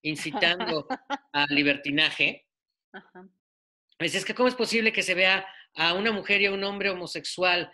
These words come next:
Speaker 1: este, masturbándose en la pantalla?". Le digo, "Si fuera un hombre heterosexual sería menos grave.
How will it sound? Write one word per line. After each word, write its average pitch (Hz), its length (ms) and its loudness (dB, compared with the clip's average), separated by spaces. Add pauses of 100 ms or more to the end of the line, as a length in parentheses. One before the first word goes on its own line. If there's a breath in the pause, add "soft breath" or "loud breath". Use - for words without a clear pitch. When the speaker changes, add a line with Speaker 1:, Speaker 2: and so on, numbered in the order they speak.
(300 soft breath)
Speaker 1:
este, 151 300 -6
masturbándose 185 640 -4
en 180 40 -4
la 165 100 -6
pantalla?". 180 340 0
Le 175 100 0
digo, 165 260 -2
"Si 165 120 -10
fuera 196 220 -6
un 202 60 -8
hombre 202 180 -8
heterosexual 165 560 -8
sería 156 220 -4
menos 139 340 -8
grave. 185 1040 2